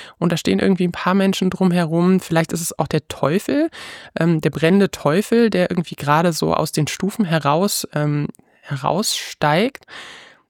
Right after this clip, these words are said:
Dann haben wir links, ähm, so bei dem Portal und diesem spacey Hologramm Springbrunnen stehen irgendwie so silberne Kugeln und Objekte, ähm, auch wieder Menschen, die sich da irgendwie so ein bisschen drum bewegen.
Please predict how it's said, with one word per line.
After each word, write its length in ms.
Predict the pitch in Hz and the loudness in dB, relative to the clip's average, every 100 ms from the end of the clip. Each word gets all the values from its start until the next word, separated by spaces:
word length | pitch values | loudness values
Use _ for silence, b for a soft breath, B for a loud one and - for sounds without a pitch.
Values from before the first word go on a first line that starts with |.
| - | -4
Dann 200 | 160 170 | -2 0
haben 120 | 175 | 2
wir 120 | 185 | 2
links, 600 | 165 175 208 226 233 - | 2 2 4 2 0 -2
ähm, 560 | - 175 175 165 - 180 180 175 | 0 0 0 -2 -4 -6 -6 -8
so 300 | 165 175 165 | -6 -4 -2
bei 180 | 156 165 | 0 0
dem 480 | 175 170 165 156 - - | 0 -2 -2 -4 -10 -8
Portal 1080 | - 165 - - 190 196 196 190 185 175 - | -6 -4 -6 -2 2 4 4 4 4 2 -2
und 360 | - 175 170 | -4 -2 -4
diesem 480 | 165 165 170 160 160 | -6 -6 -2 -2 -2
spacey 580 | - - 156 165 - 170 | -6 -4 -2 -2 -2 -4
Hologramm 720 | 160 156 147 - 151 180 180 | -2 -4 -6 -4 0 0 0
Springbrunnen 840 | - - 170 175 170 165 165 170 160 B B - | -2 -6 -2 -2 -2 -2 0 0 -4 B B -6
stehen 220 | - 175 | 0 2
irgendwie 300 | 165 160 165 | 2 0 -2
so 160 | 156 | -2
silberne 800 | 156 151 175 180 170 170 156 156 156 - - | -2 0 2 2 2 2 2 0 -2 -6 -10
Kugeln 680 | - - 214 214 202 190 180 | -8 -2 2 4 4 4 2
und 200 | 170 170 | 0 0
Objekte, 1000 | 151 147 156 202 - - - 185 190 190 185 B B B B _ | -2 -4 -4 -4 -6 -12 -4 0 2 2 0 B B B B _
ähm, 600 | 170 156 156 156 - 170 | -4 -2 0 -2 -4 -2
auch 280 | - 175 - | -2 -2 0
wieder 200 | 175 170 | 2 2
Menschen, 540 | 160 156 196 - 190 | 2 4 2 2 -2
die 100 | 175 | -2
sich 180 | 165 170 | -2 -2
da 120 | - - | -2 -2
irgendwie 260 | 170 156 | -2 -2
so 120 | 156 | -2
ein 80 | 160 | -2
bisschen 260 | 156 151 147 | -2 -4 -4
drum 300 | - 202 240 | 2 4 4
bewegen. 840 | 180 170 185 190 180 175 170 170 | 0 -2 0 2 2 2 2 -2